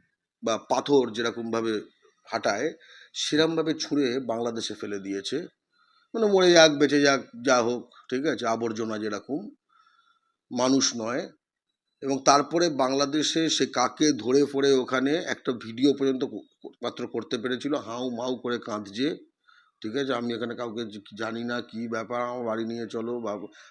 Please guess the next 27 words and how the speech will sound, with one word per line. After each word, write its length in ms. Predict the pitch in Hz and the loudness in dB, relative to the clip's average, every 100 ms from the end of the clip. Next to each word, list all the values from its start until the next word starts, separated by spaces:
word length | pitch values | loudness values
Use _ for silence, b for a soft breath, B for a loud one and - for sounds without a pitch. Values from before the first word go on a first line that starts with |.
| - | -10
আর 100 | 110 | -8
ওখানে 260 | 107 127 | -4 -2
আমি 180 | 123 127 | -2 0
যখন 380 | 143 135 151 139 - b b b 107 | 0 0 0 0 -4 b b b -14
জিএম 260 | 104 123 123 | -6 -4 -2
শেখের 240 | 131 131 | -2 -4
পাশে 300 | - 110 139 | -2 -4 -2
বসছিলাম 600 | 117 117 - 127 143 208 - - | -2 -4 -4 -2 -2 -2 -6 2
<clears throat> 260 | 202 175 | 4 4
কালিয়াচকে, 580 | 135 120 127 120 123 165 | 2 4 4 2 -2 -4
তার 180 | 175 113 | -4 -4
বাবা 280 | 107 104 131 | -4 -2 -2
হাউ 180 | 110 107 | -4 -6
মাউ 180 | 107 | -6
করে 180 | 107 139 - | -6 -6 -2
আমার 220 | 143 147 113 | 2 2 2
পাশে 280 | 113 107 | -4 -8
কাঁদছে। 440 | 104 113 110 98 104 - _ _ _ _ _ _ _ _ _ _ _ _ _ _ | -6 -8 -8 -10 -12 -12 _ _ _ _ _ _ _ _ _ _ _ _ _ _
এই 60 | 127 | -10
ঘটনাটা 440 | 120 139 160 165 | -4 0 2 2
কিন্তু 260 | 170 180 180 | 0 0 -2
ব্রেক 320 | 135 131 170 - | 0 4 4 2
করেছে 320 | 180 175 - 135 | 0 0 2 0
তিন 400 | - - 160 151 | 0 -2 -2 2
চার 300 | 170 151 139 | 2 2 2
দিন 160 | 165 143 | 2 4
আগে, 260 | 110 104 | 0 -4